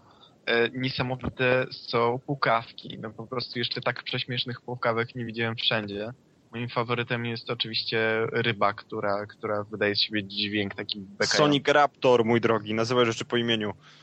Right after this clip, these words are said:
Speaker 1: <laughs> Tak, rzeczywiście zapamiętałem. Ale ten, ale, ale nie no, muszę przyznać, że, że to zrobiło na mnie ogromne wrażenie,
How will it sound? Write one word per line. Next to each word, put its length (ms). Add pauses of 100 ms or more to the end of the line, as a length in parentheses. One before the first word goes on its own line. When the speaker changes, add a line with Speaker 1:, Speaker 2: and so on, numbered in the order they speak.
Speaker 1:
<laughs> 1040
Tak, 280
rzeczywiście 560
zapamiętałem. 760 (420)
Ale 320
ten, 340
ale, 360
ale 380 (320)
nie 200
no, 80
muszę 240
przyznać, 380
że, 180
że 180
to 140
zrobiło 300
na 80
mnie 180
ogromne 380
wrażenie, 440